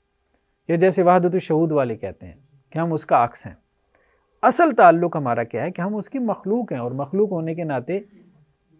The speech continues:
हम उसके बंदे हैं, और हमसे उसने मुतालबा किया है कि हम उसकी इबादत करें। अब अल्लाह ताला अपने ख्याल से कहेगा कि मेरी इबादत करो? <laughs> ठीक है,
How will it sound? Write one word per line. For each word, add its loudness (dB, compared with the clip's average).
हम 0
उसके 0
बंदे 2
हैं, -2
और 0
हमसे 2
उसने 2
मुतालबा 2
किया -4
है -8
कि -2
हम -2
उसकी -8
इबादत -10
करें। -20
अब -10
अल्लाह -2
ताला 0
अपने -4
ख्याल -2
से -8
कहेगा -4
कि -8
मेरी -6
इबादत -6
करो? -12
<laughs> -4
ठीक -10
है, -16